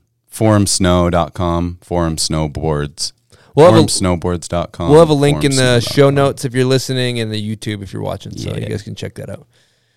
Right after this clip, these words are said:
Speaker 2: So I gotta ask, uh, I kinda heard a rumor that over the course of your career, you didn't really, like, watch many other videos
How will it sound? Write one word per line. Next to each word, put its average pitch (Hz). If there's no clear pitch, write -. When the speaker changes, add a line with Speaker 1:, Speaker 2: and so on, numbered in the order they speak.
Speaker 2:
So 160
I 160
gotta 214
ask, 139
uh, 131
I 151
kinda 226
heard 170
a 151
rumor 139
that 123
over 143
the 139
course 151
of 135
your 131
career, 123
you 120
didn't 156
really, 131
like, 113
watch 110
many 107
other 101
videos 101